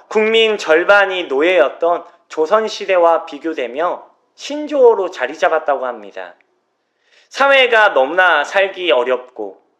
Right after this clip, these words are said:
인생이 고통스럽다고 생각하는 사람들이 이 단어 표현에 공감하였고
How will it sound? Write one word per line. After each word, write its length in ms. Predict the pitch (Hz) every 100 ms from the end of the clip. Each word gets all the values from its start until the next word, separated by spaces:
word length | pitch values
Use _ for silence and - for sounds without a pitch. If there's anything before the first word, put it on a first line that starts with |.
| _
인생이 600 | 147 175 196 196 180 175
고통스럽다고 1300 | - 170 - 196 196 202 202 196 147 131 156 175 160 -
생각하는 640 | - 233 240 233 214 202 202
사람들이 760 | 214 208 190 151 165 165 - _ _
이 240 | 196 220 220
단어 480 | 123 143 180 196
표현에 420 | 196 202 185 170 170
공감하였고 1000 | - 135 165 208 165 113 98 147 160